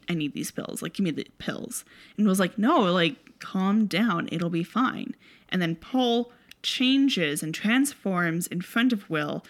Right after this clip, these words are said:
into this strange creature. He just gets real ugly. He, um, has kind of a slouchy face, matted hair. Um, his bottom lip looks swollen, kinda like,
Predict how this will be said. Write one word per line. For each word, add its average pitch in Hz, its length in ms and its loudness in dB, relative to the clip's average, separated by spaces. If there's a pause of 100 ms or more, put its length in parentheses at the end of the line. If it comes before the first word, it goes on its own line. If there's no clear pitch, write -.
(280)
into 185 720 2 (400)
this 165 240 -2
strange - 640 -4
creature. - 540 -8 (500)
He - 180 -4
just 196 360 -4
gets - 320 -6 (100)
real 277 420 2
ugly. 165 600 0 (320)
He, 202 400 2
um, 175 400 0
has 196 280 -2
kind 214 220 -2
of 190 80 -4
a 185 60 -2
slouchy 220 680 -2
face, 175 760 -2 (420)
matted 233 520 0
hair. 185 680 2 (360)
Um, 180 440 0
his 180 220 -4
bottom 220 540 0
lip 202 260 -2
looks 185 280 -4
swollen, 165 600 -2
kinda 180 220 -2
like, 165 280 -4